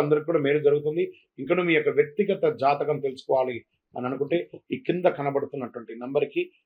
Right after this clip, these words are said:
మీ యొక్క పేరు, date of birth, time of birth, place of birth WhatsApp చేయండి,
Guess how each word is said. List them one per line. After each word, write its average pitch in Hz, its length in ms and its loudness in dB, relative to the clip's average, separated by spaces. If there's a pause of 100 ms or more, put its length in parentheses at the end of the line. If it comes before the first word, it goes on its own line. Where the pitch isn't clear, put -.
(200)
మీ 127 120 -4
యొక్క 123 180 -4 (360)
పేరు, 170 340 6 (240)
date 139 240 2
of 151 100 8
birth, 160 160 -2 (220)
time 131 220 2
of 151 100 2
birth, 156 160 0 (320)
place 147 260 8
of 147 100 8
birth 143 180 2 (120)
WhatsApp 131 440 2
చేయండి, 123 440 -2